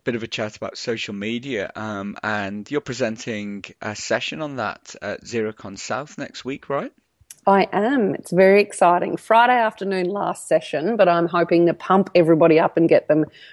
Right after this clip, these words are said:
Speaker 2: really excited before the gala dinner.
Speaker 1: Uh, yeah, yeah. I'll be there. I'll come. <laughs>
Speaker 2: Excellent.
Speaker 1: Um, so can you give us a sneak peek of what you're gonna talk about?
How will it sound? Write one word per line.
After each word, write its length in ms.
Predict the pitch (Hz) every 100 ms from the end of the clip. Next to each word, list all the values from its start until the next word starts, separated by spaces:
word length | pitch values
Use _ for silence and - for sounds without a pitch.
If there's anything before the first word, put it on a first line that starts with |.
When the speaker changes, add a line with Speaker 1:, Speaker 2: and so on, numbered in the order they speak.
| -
Speaker 2:
really 460 | 170 196 190 180 170
excited 580 | - - 165 156 165
before 320 | 165 165 170 151
the 80 |
gala 320 | 143 147 139 143
dinner. 420 | 160 147 180 220 -
Speaker 1:
Uh, 40 | 110
yeah, 180 | 113 -
yeah. 160 | 120 123 - - _ _ _
I'll 200 | 107 104
be 220 | 117 117 110
there. 280 | 120 143
I'll 120 | - 123
come. 320 | - 120 139 -
<laughs> 460 | - 151 - - _
Speaker 2:
Excellent. 920 | 175 - - 180 165 139 - - - _ _ _ _ _ _ - - - _ -
Speaker 1:
Um, 380 | 117 117 117
so 380 | 113 - 139 135
can 200 | 127 143
you 60 | 139
give 100 | 135
us 60 |
a 60 | 135
sneak 300 | - 131 110
peek 260 | - 143 190
of 60 |
what 140 | 165 -
you're 120 | 123
gonna 120 | 113
talk 240 | - 135
about? 240 | 147 175